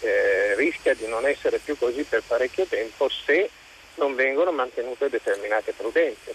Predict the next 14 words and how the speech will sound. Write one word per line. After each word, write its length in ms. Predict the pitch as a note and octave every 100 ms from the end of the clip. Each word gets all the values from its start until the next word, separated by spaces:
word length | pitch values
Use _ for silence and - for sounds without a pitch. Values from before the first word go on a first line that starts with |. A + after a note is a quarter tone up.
| -
Però 220 | B2+ F3+
attenzione, 1000 | D#3 - B2 A2 - D3+ D#3 G2+ F2+ E2+ - - - - - - - - - - - - - -
tutto 340 | G#3+ - D#3
non 300 | D3+ F#3 A3+ -
può 180 | F3
essere 520 | G#3+ - - D3 C#3 C3
a 100 | C3+
carico 760 | - C#3+ D#3+ E3 D#3 - D#3 D3+
e 60 |
sul 260 | C#3 - C3 -
collo 480 | C#3+ D3 D3 C#3+ C3+
del 220 | B2 A#2 -
semplice 580 | C3 C3 A#2+ B2+ - A#2
cittadino. 760 | - - - C#3 G#2 G2+ G2